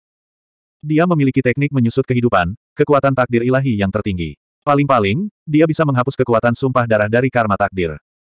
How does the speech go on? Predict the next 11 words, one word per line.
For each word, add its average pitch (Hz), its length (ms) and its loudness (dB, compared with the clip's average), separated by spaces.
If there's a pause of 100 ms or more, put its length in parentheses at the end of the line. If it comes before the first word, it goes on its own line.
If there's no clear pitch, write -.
(200)
Dengan 151 320 0
kekuatanku 135 480 2
saat 123 300 0
ini, 110 260 0 (160)
aku 127 240 -2
dapat 139 160 2
dengan 117 240 0
mudah 117 160 2
menginjak-injak 123 640 0
Fan 101 160 0
Su. 85 240 -6